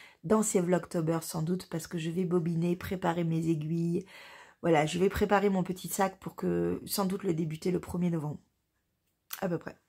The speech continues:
je pense. Donc voilà, ça je vais pas vous le montrer. D'autres petites choses encore, il y a des cadeaux, il y a des trucs comme ça, je vais pas vous les montrer maintenant. Euh, mais dès que je les, je les ferai, dès que je tricoterai dessus, dès que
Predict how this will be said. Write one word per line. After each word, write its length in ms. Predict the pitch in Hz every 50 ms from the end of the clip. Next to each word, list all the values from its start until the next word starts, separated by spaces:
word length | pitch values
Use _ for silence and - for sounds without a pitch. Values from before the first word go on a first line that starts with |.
| - - - - - - -
je 160 | 180 175 226
pense. 340 | 233 - - - - - 180
Donc 280 | 175 190 190 190 - _
voilà, 280 | - 185 170 127 - -
ça 240 | - - 214 220 214
je 100 | 214 220
vais 140 | 202 202
pas 160 | 202 208 190 190
vous 100 | 190 190
le 80 | 185
montrer. 640 | 180 175 175 165 - - 190 190 196 196 202 214 214 - - - - - - - - _ _ _ _ _ -
D'autres 260 | 165 208 226 208 -
petites 340 | - 214 208 - 202 185 -
choses 200 | - 196 185 180
encore, 420 | 170 165 - 185 175 175 175 180
il 40 | 175
y 40 | 165
a 40 |
des 140 | 156 160 180
cadeaux, 320 | - - 180 175 180 180 180
il 80 | 180
y 40 | 180
a 20 |
des 140 | 165 156 175
trucs 220 | - - - 185 185
comme 160 | 185 175 160
ça, 200 | - - 175 175
je 100 | 165 165
vais 80 | 170
pas 160 | 165 170 214 214
vous 120 | 202 202
les 100 | 196 185
montrer 320 | 180 170 160 - - 185
maintenant. 480 | 175 175 165 165 165 170 180 208 226 - - - - - - - - - - _ - -
Euh, 460 | 180 180 180 180 180 180 175 175 180 180
mais 360 | 175 185 208 220 226 233 226
dès 240 | 180 165 196 240 240
que 100 | - 247
je 140 | 226 220
les, 420 | 226 220 208 208 208 - - 185 170
je 140 | 160 165 196
les 100 | 208 196
ferai, 400 | 190 - - - 214 208 214 208
dès 120 | 190 202
que 80 | 185 165
je 80 | 185 185
tricoterai 540 | 185 - - 208 - 220 214 - - 220
dessus, 340 | 196 202 196 190 - - 190
dès 160 | 180 185 208
que 320 | 196 - 202 190 185 185